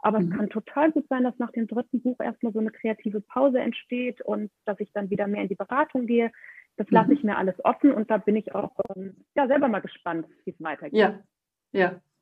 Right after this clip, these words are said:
Speaker 2: Ja, schön. Also, ähm, ganz spannend auch, was da jetzt noch von dir jetzt im zweiten Buch erstmal kommt. Also,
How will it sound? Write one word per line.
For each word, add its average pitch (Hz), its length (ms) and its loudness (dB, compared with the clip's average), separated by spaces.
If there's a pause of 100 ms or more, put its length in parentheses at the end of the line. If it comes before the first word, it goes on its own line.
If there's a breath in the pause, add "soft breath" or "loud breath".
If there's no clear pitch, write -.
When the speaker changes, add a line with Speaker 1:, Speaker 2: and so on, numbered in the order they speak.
(560 loud breath)
Speaker 2:
Ja, 190 460 4 (220)
schön. 233 400 6
Also, 175 500 4
ähm, 165 480 0
ganz 190 220 8
spannend 185 420 10
auch, 151 260 6
was 175 180 6
da 175 120 8
jetzt 175 260 6
noch 180 160 4
von 185 180 8
dir 180 360 10 (340 loud breath)
jetzt 180 180 6
im 170 120 12
zweiten 285 420 10
Buch 262 200 6
erstmal 226 400 6
kommt. 202 440 4
Also, 175 400 4